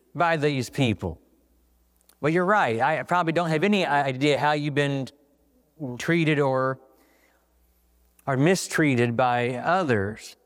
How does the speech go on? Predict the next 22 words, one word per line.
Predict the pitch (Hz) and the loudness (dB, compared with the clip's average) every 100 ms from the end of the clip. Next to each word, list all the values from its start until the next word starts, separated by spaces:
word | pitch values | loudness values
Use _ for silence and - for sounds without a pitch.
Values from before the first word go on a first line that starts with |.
| - | -6
But | 156 | 0
I | 151 160 | 0 2
do | 165 285 262 | 2 2 2
know | 165 131 127 151 175 | 2 2 2 0 0
that | 165 160 160 165 160 - - - _ _ _ _ _ _ - | 2 2 0 -2 -8 -16 -16 -20 _ _ _ _ _ _ -6
you | 135 | 0
need | 175 | 2
to | 160 | 4
do | 151 156 | 2 2
all | 160 170 | 2 0
things | - 175 156 143 143 139 131 - - - - - _ _ _ _ _ _ _ _ 135 | 0 0 0 -2 -4 -4 -6 -10 -20 -20 -20 -20 _ _ _ _ _ _ _ _ -4
without | 120 135 131 | 0 0 0
murmurings. | 127 139 127 104 90 87 _ - - - _ _ _ _ _ _ _ _ _ _ _ - - | -2 -2 0 -2 -4 -12 _ -16 -16 -18 _ _ _ _ _ _ _ _ _ _ _ -20 -2
Uh, | 139 | 0
you | 151 | 2
may | 196 | 2
say | 180 196 208 | 0 -2 0
it | 180 | 0
under | 175 175 | 2 2
your | 165 160 | 2 0
breath, | 127 165 170 123 92 - _ _ _ _ _ _ _ | 2 2 2 -2 -6 -16 _ _ _ _ _ _ _
but | 131 151 | -4 -4